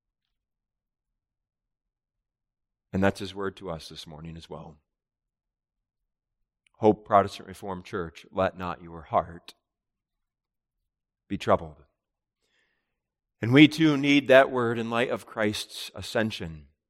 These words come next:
Because it can be that at times we start to think, "Well, maybe it would have been better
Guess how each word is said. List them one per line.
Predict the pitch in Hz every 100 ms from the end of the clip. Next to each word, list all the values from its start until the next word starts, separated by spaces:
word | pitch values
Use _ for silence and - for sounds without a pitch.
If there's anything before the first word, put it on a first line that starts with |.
| _ _ _ _ _ _ _ _ _
Because | 120 120
it | 131
can | 139
be | 139 156 135
that | 123 123 123 120 - _ _ _ _ _ _ _ _ _ _ -
at | 101
times | - 180 135 104 131 143 - - _ _ _ 104
we | 117 127
start | 123 - 127 123 -
to | - 110 104
think, | - 139 110
"Well, | 110
maybe | 110 123 180 220 202 156
it | 151
would | 135 139
have | 123 127 107
been | 117 104
better | 175 180 95 85 98 147